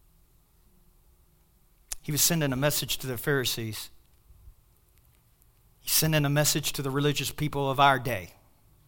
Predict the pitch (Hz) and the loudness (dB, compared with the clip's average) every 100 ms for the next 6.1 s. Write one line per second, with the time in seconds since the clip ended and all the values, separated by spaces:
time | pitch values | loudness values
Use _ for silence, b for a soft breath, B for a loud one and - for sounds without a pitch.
0 | _ _ _ _ _ _ _ _ _ _ | _ _ _ _ _ _ _ _ _ _
1 | _ _ _ _ _ _ _ - B B | _ _ _ _ _ _ _ -20 B B
2 | B B - - - 165 135 - 175 156 | B B -10 -10 -4 -2 0 0 0 -2
3 | 135 127 - 147 135 - 139 - 139 - | -4 -4 -2 -2 -2 -2 -2 -2 -2 -2
4 | - 127 139 123 131 147 147 143 120 156 | -4 -4 -6 -6 -6 -4 -4 -4 -8 -6
5 | 143 - - 143 - 127 123 123 143 110 | -6 -4 -4 -4 -4 -6 -6 -4 -4 -4
6 | 98 | -10